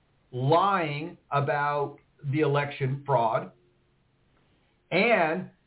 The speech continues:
you have, uh, this, this growing,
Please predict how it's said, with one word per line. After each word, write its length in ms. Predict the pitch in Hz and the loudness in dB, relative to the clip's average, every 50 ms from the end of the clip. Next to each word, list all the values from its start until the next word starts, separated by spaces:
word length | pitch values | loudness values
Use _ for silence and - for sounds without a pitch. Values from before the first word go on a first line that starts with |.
| _ _ _ - | _ _ _ -6
you 180 | 156 170 180 | -2 -2 0
have, 520 | 165 160 170 175 175 170 170 170 165 165 - - _ _ _ _ - 117 - - 165 | 0 2 2 2 4 6 6 4 4 0 -6 -18 _ _ _ _ -20 -20 -16 -14 -14
uh, 60 | 147 - | -10 -8
this, 220 | 160 139 165 156 139 139 - - | -4 -2 -2 -2 -4 -6 -10 -10
this 180 | 156 143 151 127 - | -10 -8 -8 -8 -4
growing, 600 | - 151 170 180 190 196 190 190 185 185 180 - | -2 0 2 2 2 0 0 0 0 -2 -4 -6